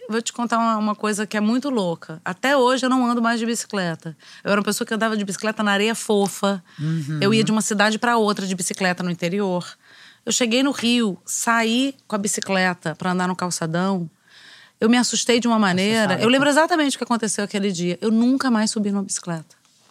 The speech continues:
Speaker 1: Nunca
Speaker 2: Com
Speaker 1: mais.
Speaker 2: nove anos e você
Speaker 1: Nunca mais. Eu não ando. As pessoas, "Ai, porque bicicleta,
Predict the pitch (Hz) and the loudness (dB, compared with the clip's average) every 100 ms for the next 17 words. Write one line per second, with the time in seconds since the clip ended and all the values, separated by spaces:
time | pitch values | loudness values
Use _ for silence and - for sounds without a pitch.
0 | 202 226 254 254 175 220 233 185 180 196 | -2 -2 2 4 4 4 2 0 0 -2
1 | 190 165 170 180 156 _ - _ _ _ | -6 -10 -12 -12 -16 _ -20 _ _ _
2 | _ _ _ - 202 220 226 170 156 - | _ _ _ -10 -8 -6 -6 -6 -8 -12
3 | - 196 254 269 262 233 - 226 220 269 | -4 0 4 4 6 4 2 0 4 6
4 | 311 - 254 262 - 254 262 277 | 4 2 -2 -2 0 2 2 2